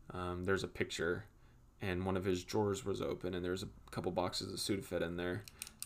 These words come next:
and he has such crazy energy. And so, after taking it yesterday, I can see why people think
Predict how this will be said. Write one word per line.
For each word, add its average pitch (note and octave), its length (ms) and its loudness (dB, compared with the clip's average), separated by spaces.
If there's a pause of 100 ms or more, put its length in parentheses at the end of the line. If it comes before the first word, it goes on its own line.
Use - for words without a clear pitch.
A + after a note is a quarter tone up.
and F#2+ 300 2
he - 160 -4
has C#3 100 0
such - 320 -2
crazy A#2+ 480 4
energy. G2 520 0 (280)
And G2+ 340 2
so, G2+ 380 4 (720)
after B2+ 280 8
taking F3 360 6
it D3+ 120 4
yesterday, G#2+ 680 6 (180)
I B2 140 6
can F3+ 240 4
see F#3+ 220 4
why A#2 200 8
people F#2+ 360 0
think F2+ 500 -4